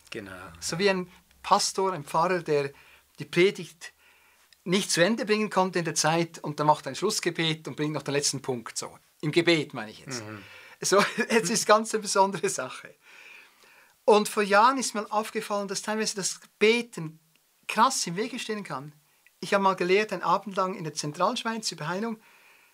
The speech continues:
Speaker 2: Da gab's noch eine Pause. Und eine Pause, typische Situation, meldet sich eine Frau und sagt, "Oh, ich hab so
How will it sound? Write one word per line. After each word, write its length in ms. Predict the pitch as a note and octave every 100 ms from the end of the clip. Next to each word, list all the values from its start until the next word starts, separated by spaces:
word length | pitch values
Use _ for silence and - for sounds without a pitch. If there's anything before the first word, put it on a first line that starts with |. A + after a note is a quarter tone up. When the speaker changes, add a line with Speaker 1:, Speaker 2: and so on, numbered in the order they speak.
| _ _ _ _ _ _ _ _ -
Speaker 2:
Da 120 | E3
gab's 160 | F3
noch 120 | F3 D#3
eine 100 | C#3
Pause. 500 | F3 G#3 B3+ C4+ C4 - _ _ _ _ _ -
Und 80 | G#3
eine 80 | G3
Pause, 580 | G3 G3 G3+ G3 F#3 - -
typische 420 | A3 A3 G3+ F3+
Situation, 800 | D#3+ D3 - F#3+ G3 G3+ G3+ - _ _ _ _ _ _ _ _ _ _ _ _ _
meldet 300 | F3 F#3 G#3
sich 220 | G#3 F#3 F3+
eine 180 | E3
Frau 380 | D#3+ - F3 G#3+
und 120 | G#3+
sagt, 360 | - G3 F#3+ - _ - - -
"Oh, 260 | G#3 G#3+
ich 160 | G#3 F3+
hab 120 | G3+
so 480 | - F#3+ F#3+ F#3+ -